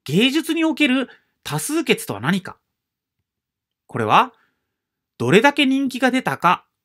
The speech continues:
あるいはいくらの値段がついたかということになると思います。二つの芸術作品が並んでいたとして、あるいは演劇が、えー、二公演、二つの公演があったとして、多数決でその価値を決めるとするならば、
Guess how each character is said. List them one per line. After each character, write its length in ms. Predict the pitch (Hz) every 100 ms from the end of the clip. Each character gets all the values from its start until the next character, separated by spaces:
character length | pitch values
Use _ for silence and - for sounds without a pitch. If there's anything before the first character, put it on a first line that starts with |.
| _
あ 100 | 143
る 60 | 165
い 80 | 127
は 200 | 185 - -
い 160 | 196
く 100 | -
ら 120 | 370 269
の 120 | 175
値 120 | 160
段 200 | 190 190
が 100 | 185
つ 160 | 190 254
い 80 |
た 120 | 180 127
か 260 | 196 - _ _ -
と 100 | 214
い 80 |
う 60 | 208
こ 120 | 202
と 100 | 233
に 100 | 214
な 120 | 202
る 80 | 196
と 100 | 254
思 160 | 269 127
い 40 |
ま 120 | 98
す。 180 | - - _ _ _ _ _ _ _ _ _ _ _
二 220 | - 190
つ 100 | 196
の 120 | 247 170
芸 220 | 143 180
術 220 | 214 226
作 220 | 226 220
品 120 | 185
が 80 | 127
並 340 | 107 117 175 190
ん 40 |
で 80 | 180
い 60 |
た 120 | 170 190
と 100 | 120
し 100 | -
て、 180 | - _ _ _ _ _ -
あ 100 | 143
る 80 | 156
い 80 |
は 240 | 123 190 - _ _ _
演 280 | 127 151 190
劇 280 | 185 185 156
が、 240 | 202 226 _ _ -
え 200 | 117 107
ー、 20 |
二 160 | 117 117
公 300 | 220 247 190
演、 140 | 104
二 180 | - 208
つ 140 | 202
の 80 | 214
公 240 | - 147 156
演 120 | 143
が 100 | 151
あ 20 |
っ 80 | -
た 100 | 160
と 100 | 113
し 120 | -
て、 180 | - _ _ _ _ _ _ _ _
多 140 | 139
数 220 | 147 254 269
決 240 | 226 147
で 80 | 131
そ 120 | 147
の 80 | 147
価 140 | 208
値 160 | - 175
を 80 | 113
決 160 | -
め 140 | 139 202
る 100 | 180
と 100 | 113
す 160 | -
る 100 | 127
な 120 | 175
ら 120 | 113 92
ば、 280 | 139 120